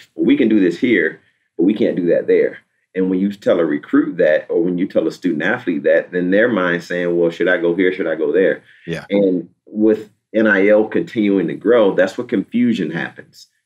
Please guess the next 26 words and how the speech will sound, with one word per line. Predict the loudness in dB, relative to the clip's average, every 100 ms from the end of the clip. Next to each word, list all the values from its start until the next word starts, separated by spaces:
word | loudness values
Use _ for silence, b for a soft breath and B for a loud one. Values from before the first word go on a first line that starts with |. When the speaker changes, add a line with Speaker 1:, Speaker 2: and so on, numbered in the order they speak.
| _
Speaker 1:
You | -2
know, | 2
that's | 2 2 0
where | 2 4 4
you | 2 -2
get | 0 0
into | -2 0
that | 0 0
gray | -6 0 2 2
area, | 0 -2 -2 -4 -10
not | -10 -2 -2 -2
so | -4
much | -4 -4 -6
black | -4 -4 -6
and | -10
white. | -4 -2 -2 -6 b b b b
So | -2 0 0
that | 2 2 2 0
was | 0 2 4 4 2 -2 -10 _ _ _ _ _ _ _ _ _ _ _
probably | 0 2 2
the | 2
one | 2 0
thing | 2
that | 0 0
I | 0
knew | 0 0 0 -2